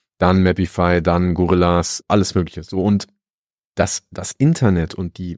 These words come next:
die Art und Weise, wie Menschen Produkte nutzen, die ändert sich so fundamental, wie ich das noch nie erlebt habe. Ja, also es gab ja schon verschiedene Shifts auch in der Usage vom, vom, vom Internet, ne? Also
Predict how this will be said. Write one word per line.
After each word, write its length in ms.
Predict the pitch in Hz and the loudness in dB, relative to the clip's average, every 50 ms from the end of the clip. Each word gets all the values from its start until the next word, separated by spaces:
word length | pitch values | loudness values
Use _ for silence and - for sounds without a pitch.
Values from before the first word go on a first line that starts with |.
| _ | _
die 320 | _ - - - 85 - - | _ -20 -14 -12 -12 -10 -4
Art 280 | 95 95 110 131 - | -2 0 0 0 0
und 160 | 101 95 87 87 | -2 -6 -2 0
Weise, 340 | 90 101 110 117 107 95 | 0 2 2 2 0 2
wie 80 | 90 95 | 2 2
Menschen 380 | 87 87 92 98 - - 92 85 | 2 4 2 0 0 -4 -8 -8
Produkte 440 | - - 90 92 101 - - - | -10 -10 -4 -4 -4 -4 -2 -2
nutzen, 480 | 87 87 101 - - - 82 87 123 - _ _ _ _ _ _ _ _ _ _ _ | 0 0 0 0 -2 -8 -8 -8 -8 -10 _ _ _ _ _ _ _ _ _ _ _
die 140 | - 95 - | -18 -12 -4
ändert 340 | 107 107 110 113 110 101 - | 0 2 2 4 2 0 -2
sich 300 | - 101 92 90 - - - - | -2 -4 -4 -4 -6 -14 -20 -18
so 380 | 92 87 87 90 101 110 127 131 | -16 -14 -12 -4 0 0 0 0
fundamental, 800 | - - - 135 120 110 101 92 87 85 - - 90 90 87 78 | 0 -2 -2 0 2 2 2 0 0 -2 -4 -4 -2 -2 0 -2
wie 40 | 82 | -2
ich 60 | - | -4
das 200 | - 85 - - | -6 -8 -4 -2
noch 80 | 85 | 0
nie 200 | 85 87 95 98 | 2 2 4 4
erlebt 340 | 90 82 80 80 78 - - | 4 2 2 0 -2 -4 -6
habe. 120 | - - _ _ - | -16 -18 _ _ -10
Ja, 140 | 85 85 92 | -4 -2 0
also 100 | 95 90 | 0 0
es 120 | 80 - | -2 0
gab 260 | - - 92 107 - | 0 0 0 0 0
ja 80 | 101 85 | -2 -2
schon 220 | - - - 90 | -2 -2 -4 -4
verschiedene 600 | 82 - - - - - - 123 123 117 104 92 | -4 -6 -10 -12 -10 -2 0 0 2 4 2 2
Shifts 420 | 85 - - - 120 - - - - | 0 -2 0 -2 -2 -2 -2 -12 -8
auch 200 | - 92 87 - | -8 -8 -6 -8
in 80 | 85 | -8
der 140 | 85 82 78 76 | -8 -8 -10 -4
Usage 500 | 87 95 113 127 - - 139 90 - - | 0 0 2 2 0 -2 -4 -4 -4 -12
vom, 280 | - - 98 95 90 - _ | -12 -6 -4 -4 -4 -4 _
vom, 240 | - - 95 85 - | -12 -14 -14 -14 -14
vom 200 | _ - - 113 | _ -2 0 0
Internet, 420 | 110 117 120 - 131 127 139 151 - | 2 2 2 2 0 0 0 -2 -2
ne? 80 | 90 | -4
Also 280 | 87 85 78 78 78 80 | -6 -6 -4 -4 -4 -4